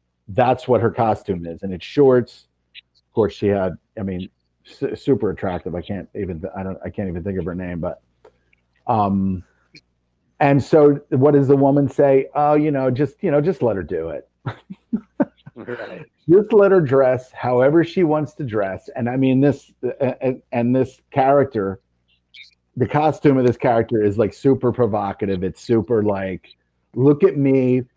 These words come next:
Speaker 1: being super provocative, whatever age it is. It doesn't matter whether it's appropriate or not. It's appropriate because I wanna do it.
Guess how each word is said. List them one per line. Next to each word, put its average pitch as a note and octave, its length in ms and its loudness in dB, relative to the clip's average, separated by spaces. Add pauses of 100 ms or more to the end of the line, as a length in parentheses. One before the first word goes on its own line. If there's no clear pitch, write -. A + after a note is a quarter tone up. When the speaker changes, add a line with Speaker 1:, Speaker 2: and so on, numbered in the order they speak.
Speaker 1:
being B2+ 320 2
super C3 420 2
provocative, G#2+ 800 -2
whatever A#2 440 0
age A2 360 2
it G#2+ 80 -2
is. G#2 360 0 (260)
It A2 100 -4
doesn't A#2+ 280 2
matter B2 320 2
whether A#2+ 320 4
it's G#2+ 140 0
appropriate B2 580 2
or G2+ 120 -2
not. F#2+ 320 -8 (1120)
It's C3+ 220 0
appropriate A2+ 640 2
because G2+ 680 -6 (480)
I B2 260 2
wanna A2+ 320 -2
do G2 300 0
it. D#2 160 -16